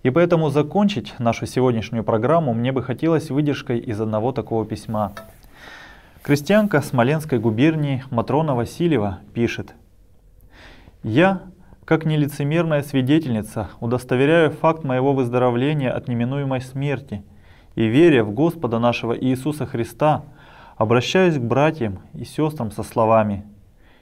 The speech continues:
'Силен кронштадтский пастырь в молитве.' Не преследуя корысти, он молит о всяком случае нелицемерно, прося лишь, как было со мной, воздаяние верующему по вере его.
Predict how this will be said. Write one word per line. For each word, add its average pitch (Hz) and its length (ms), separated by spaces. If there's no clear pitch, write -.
'Силен 143 640
кронштадтский 120 680
пастырь 117 440
в 101 40
молитве.' 104 560
Не 127 100
преследуя 156 560
корысти, 156 680
он 127 180
молит 160 300
о 151 80
всяком 165 460
случае 156 480
нелицемерно, 127 920
прося 131 380
лишь, 110 320
как 139 260
было 143 280
со 127 180
мной, 123 320
воздаяние 120 680
верующему 110 600
по 110 120
вере 107 380
его. 98 300